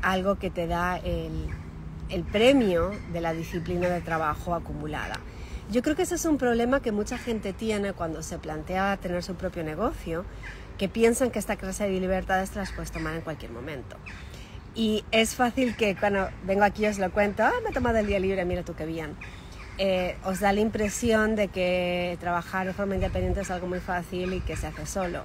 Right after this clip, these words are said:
Pues no es así. Hay incontables horas detrás. Y en mi caso tengo un negocio parcialmente automatizado por todo el tema de las herramientas online, que es precisamente lo que estoy enseñando en este curso de trabajar online.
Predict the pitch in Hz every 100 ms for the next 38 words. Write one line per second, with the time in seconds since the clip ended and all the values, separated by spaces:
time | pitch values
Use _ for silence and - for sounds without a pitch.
0 | - 147 - 175 170 190 - - - 180
1 | - - - - - - 185 208 196 185
2 | 180 170 165 170 139 - 147 208 220 151
3 | 165 170 160 180 214 208 208 220 214 202
4 | 196 190 208 214 226 214 226 233 - -
5 | - - - 185 - 185 196 202 240 226
6 | 208 185 185 - 254 277 208 196 180 165
7 | 175 170 185 180 196 196 185 175 175 180
8 | 175 170 175 196 247 208 170 170 170 185
9 | 175 185 185 175 160 - 180 185 185 170
10 | 185 190 190 170 170 185 202 - 170 156
11 | 156 185 175 165 214 226